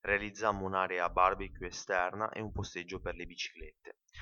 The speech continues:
Abbiamo sempre voluto promuovere un'idea di vacanza attiva e per questo, dalle poche bici degli esordi,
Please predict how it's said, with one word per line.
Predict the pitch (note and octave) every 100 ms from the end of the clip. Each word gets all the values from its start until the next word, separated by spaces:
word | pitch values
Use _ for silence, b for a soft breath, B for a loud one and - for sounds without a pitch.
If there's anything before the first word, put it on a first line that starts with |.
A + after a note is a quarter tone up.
| B -
Abbiamo | G2 G#2 G2+
sempre | - A2 G#2
voluto | F#2+ G2 G2+ G2+
promuovere | - G2+ G2+ G2 F2 F2 E2
un'idea | F#2 F#2+ F2+ F#2+ F#2
di | F2
vacanza | F2 E2+ - F#2 - F2
attiva | - - F#2+ D2+ D#2+ _ _
e | F#2 F2+
per | F#2+ F2+
questo, | G#2+ F#2 - F2
dalle | E2+ D#2+
poche | - F#2 - F#2+
bici | F#2+ F2 - E2
degli | E2 F#2
esordi, | G#2 F#2 E2 - F2+